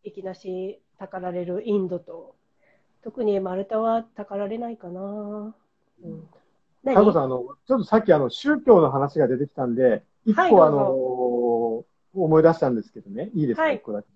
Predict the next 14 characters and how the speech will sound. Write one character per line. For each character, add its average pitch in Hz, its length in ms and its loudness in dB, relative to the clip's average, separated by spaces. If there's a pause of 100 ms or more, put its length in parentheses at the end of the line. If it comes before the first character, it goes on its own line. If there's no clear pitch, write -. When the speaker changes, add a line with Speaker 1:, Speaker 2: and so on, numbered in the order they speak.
(120)
Speaker 1:
は 330 180 -8
い、 285 80 -14
ど 240 100 -12
う 220 60 -10
ぞ。 190 220 -14 (960)
Speaker 2:
あ 104 40 -20
の、 104 220 -18 (480)
イ 269 100 2
ン 302 140 -2
ド 170 100 6
っ - 60 -8
て、 - 520 0 (400)
Speaker 1:
う 220 60 -12
ん。 180 80 -16